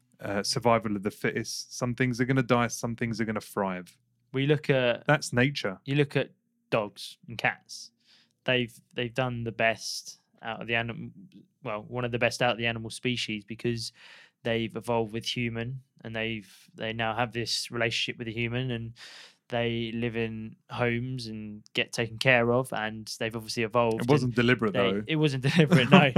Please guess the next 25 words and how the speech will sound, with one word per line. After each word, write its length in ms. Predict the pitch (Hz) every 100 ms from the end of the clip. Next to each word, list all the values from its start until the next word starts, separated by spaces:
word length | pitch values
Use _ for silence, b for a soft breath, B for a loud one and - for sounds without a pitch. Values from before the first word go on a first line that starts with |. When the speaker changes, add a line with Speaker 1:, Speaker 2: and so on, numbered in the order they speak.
| 147
Speaker 1:
<laughs> 180 | - -
Speaker 2:
They're 160 | 160 147
like, 200 | 147 147
"I'm 120 | 202
Speaker 1:
They, 80 | 254
Speaker 2:
gonna 60 | -
Speaker 1:
they 40 |
Speaker 2:
stick 100 | 147
Speaker 1:
haven't 140 | 139 139
Speaker 2:
with 80 |
Speaker 1:
got, 80 | 127
they 60 | -
Speaker 2:
this 60 |
Speaker 1:
haven't 160 | 135 143
got, 80 | 156
Speaker 2:
family." 240 | 147 139
Speaker 1:
they 80 | 139
actually 360 | 147 151 147 123
don't 140 | 131
have 120 | 120
the 60 | 110
mental 300 | 117 117 110
capacity 600 | - - 104 - 107 101
to 140 | 131
Speaker 2:
No, 280 | 175 156 131